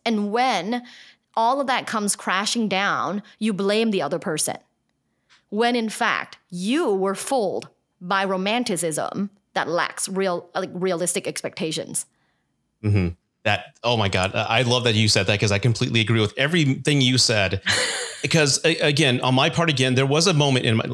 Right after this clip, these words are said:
Speaker 2: just to bring up a personal story, when I was married, we both gained weight 'cause, you know, you have
Speaker 1: Mm-hmm.
Speaker 2: kids,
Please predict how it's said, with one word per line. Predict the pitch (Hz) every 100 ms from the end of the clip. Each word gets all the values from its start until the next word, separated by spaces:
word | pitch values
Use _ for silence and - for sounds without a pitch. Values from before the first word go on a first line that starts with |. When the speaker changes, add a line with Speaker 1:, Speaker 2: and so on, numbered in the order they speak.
| -
Speaker 2:
just | 117 -
to | 113 - -
bring | 107
up | 98
a | 95
personal | 113 101 104
story, | - 113 107
when | 110 113 117
I |
was | 123 123
married, | 120 113 113
we | 123
both | 117 156 165 -
gained | - 139 120
weight | 104 95 - _
'cause, | 120 107
you |
know, | 107
you | 104 101
have | 101
Speaker 1:
Mm-hmm. |
Speaker 2:
kids, | 131 147 127 - -